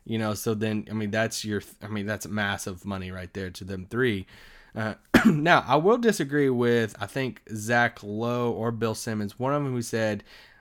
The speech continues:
"Well, that's just the Dallas Grizzlies at that point." No, because <laughs> the Dallas Grizzlies with Luka, and I disagree with that because I would take Harrison Barnes and probably Maxey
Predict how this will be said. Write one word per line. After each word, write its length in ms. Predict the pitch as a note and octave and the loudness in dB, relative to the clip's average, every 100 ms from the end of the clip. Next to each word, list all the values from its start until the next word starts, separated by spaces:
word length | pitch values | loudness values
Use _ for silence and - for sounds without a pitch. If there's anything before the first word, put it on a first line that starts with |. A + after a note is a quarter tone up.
| - | -4
"Well, 120 | A#2 | 0
that's 280 | A#2 B2 - | 2 2 2
just 180 | C3+ - | -4 -4
the 80 | G#2+ | -2
Dallas 400 | G#2+ A2 A2 - | 2 4 2 -2
Grizzlies 540 | G#2+ A2+ A2+ G2+ G2+ | -2 0 0 -4 -4
at 120 | G2 | -6
that 180 | G2 - | -8 -10
point." 240 | - F2 - - - | -12 -14 -14 -18 0
No, 340 | G3 C#3+ A#2+ - - | 2 4 0 -6 -4
because 400 | C3+ D#3+ C#3 A#2 - A2 | -2 0 0 -2 -8 -8
<laughs> 160 | - - | -10 -6
the 220 | B2+ C#3 | 2 2
Dallas 340 | B2+ C3+ D3 B2 | 6 6 6 4
Grizzlies 380 | C3+ B2+ B2+ G#2+ | 0 2 0 -2
with 180 | G#2+ | -2
Luka, 380 | A#2 D3+ - G#2 - - - | 2 0 0 -4 -4 -18 -12
and 140 | C3 - | -10 -2
I 180 | C3+ B2 _ - - | -2 -2 _ -20 -2
disagree 380 | D#3+ C#3+ B2 F3 | 0 0 2 4
with 100 | C3+ | 4
that 180 | A2+ G2+ | 2 -2
because 520 | G#2 - A#2 A2 G2 _ _ _ - | -2 0 2 0 -4 _ _ _ 0
I 120 | A#2+ | 2
would 160 | E3 D#3 | 2 2
take 240 | C#3+ B2 | 0 -2
Harrison 440 | - C#3 C#3+ D#3 C3+ | 0 2 2 0 -2
Barnes 500 | A2+ G#2+ G#2 G#2+ - _ _ - - - _ _ - | 0 0 -2 -4 -12 _ _ -20 -20 -20 _ _ -8
and 160 | C#3 A#2+ | -6 -6
probably 540 | - G#3 D4 B3 D#3+ | 6 6 6 4 2
Maxey 840 | C3 B2+ C3+ E3 - A#2+ G2+ F#2+ | 2 4 6 4 4 -4 -4 -4